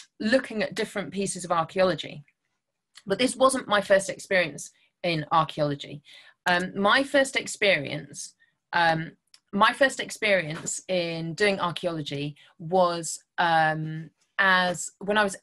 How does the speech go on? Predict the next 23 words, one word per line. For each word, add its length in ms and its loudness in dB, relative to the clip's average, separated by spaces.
eighteen, 380 -6
I 120 -2
finished 400 -2
my 180 -2
A-levels 880 -4
and, 400 -4
uh, 320 2
I 100 -6
was 220 -8
going 220 2
to 140 -8
university 520 -8
to 120 -20
study 300 -8
archaeology. 580 -8
And 360 0
I 240 2
got 380 -2
a 40 2
place 380 -2
as 80 -8
a 60 -14
volunteer 680 -4